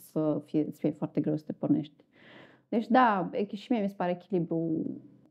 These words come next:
un cuvânt abuza-, abuzat și abuzator.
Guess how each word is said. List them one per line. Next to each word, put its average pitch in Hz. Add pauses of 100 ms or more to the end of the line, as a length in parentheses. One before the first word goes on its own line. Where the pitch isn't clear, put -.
(220)
un 254
cuvânt 302
abuza-, 226 (240)
abuzat 220
și -
abuzator. 202